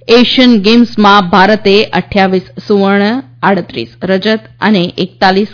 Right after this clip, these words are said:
કાંસ્ય સહિત એકસો સાત ચંદ્રકો મેળવ્યા. કેન્દ્રીય નાણામંત્રી નિર્મલા સીતારમણની અધ્યક્ષતામાં બાવનમી જી એસ ટી કાઉન્સિલની બેઠક યોજાઈ.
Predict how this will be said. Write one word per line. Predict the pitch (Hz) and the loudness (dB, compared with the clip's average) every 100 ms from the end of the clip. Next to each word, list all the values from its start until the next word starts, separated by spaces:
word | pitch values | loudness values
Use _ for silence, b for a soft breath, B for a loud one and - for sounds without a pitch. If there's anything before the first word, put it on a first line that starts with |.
| - | -6
કાંસ્ય | 202 214 - 220 - _ | -4 -4 -6 -8 -8 _
સહિત | - 233 226 220 - | -6 -2 -2 -2 -4
એકસો | 196 - 185 | -6 -4 -8
સાત | - 202 214 226 | -4 0 0 0
ચંદ્રકો | - 175 160 160 214 | -6 -6 -6 -8 -6
મેળવ્યા. | 240 151 127 123 - 107 _ _ _ B B B B B | -6 -6 -6 -6 -10 -20 _ _ _ B B B B B
કેન્દ્રીય | 247 262 269 294 | 2 4 4 4
નાણામંત્રી | 294 269 277 277 262 285 285 | 4 4 4 4 2 2 2
નિર્મલા | 269 226 233 233 | 2 0 0 -2
સીતારમણની | 233 220 208 208 202 202 202 | -2 -4 -2 -2 -2 -2 -2
અધ્યક્ષતામાં | 196 185 196 - - 208 185 175 196 214 | -4 -4 -6 -6 -6 -4 -2 -2 -2 -2
બાવનમી | 185 180 180 196 196 208 220 | -2 -2 -2 -2 0 0 -2
જી | - 185 | -6 -4
એસ | 185 185 - | -4 -4 -4
ટી | 208 | -4
કાઉન્સિલની | 190 185 180 - 196 180 220 | -2 -2 -2 -4 -4 -2 -2
બેઠક | 202 147 - - | -2 -4 -10 -10
યોજાઈ. | 180 160 156 104 | -8 -4 -6 -6